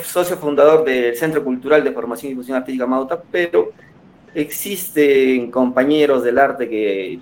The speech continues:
tuvieron, ¿no? esta idea de, de conformar una asociación, y estos eran, eh, estudiantes de la Facultad de Educación de la unsac.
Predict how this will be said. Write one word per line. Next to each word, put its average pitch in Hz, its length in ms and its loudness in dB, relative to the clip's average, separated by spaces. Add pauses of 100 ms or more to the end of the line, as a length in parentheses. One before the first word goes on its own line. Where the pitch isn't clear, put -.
(100)
tuvieron, 123 560 2
¿no? 127 140 -2
esta 135 240 -4
idea 117 720 2 (480)
de, 107 380 0
de 110 120 0
conformar 123 520 2
una 135 160 2
asociación, 127 800 -2
y 127 220 0
estos 127 420 -4
eran, 107 680 -4
eh, 90 540 -8
estudiantes 117 800 -6
de 98 380 -4
la 101 100 -8
Facultad 104 320 -6
de 120 60 0
Educación 123 540 -6 (720)
de 117 360 4
la 117 120 0
unsac. 131 520 2